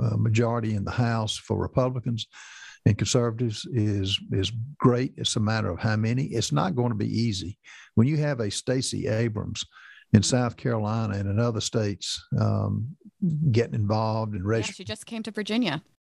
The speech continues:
Speaker 1: Yeah, came to Virginia along with the vice president, along with
Speaker 2: Mm-hmm.
Speaker 1: the president. I'm not sure that worked out like they thought.
Speaker 2: Yeah, <laughs> I don't either.
Speaker 1: Uh, I mean, it was, I mean,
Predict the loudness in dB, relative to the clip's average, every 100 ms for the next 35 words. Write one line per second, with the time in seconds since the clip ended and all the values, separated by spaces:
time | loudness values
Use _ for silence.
0 | 4 6 6 0 -2 -2 -2 -4 -2 0
1 | 0 0 -2 -2 -4 -6 -4 -2 -2 0
2 | 0 0 -2 -4 -2 0 0 -2 -6 -6
3 | -4 -4 -4 -4 -2 -2 -6 -10 -14 -20
4 | -4 -2 0 -4 -4 -2 -2 -4 -4 -4
5 | -4 -4 -4 -4 -6 -2 -2 -2 -6 -8
6 | -4 -2 -2 -4 0 0 0 0 0 -2
7 | -6 -8 _ -6 2 2 2 -2 -2 -2
8 | -2 -2 -2 -2 -2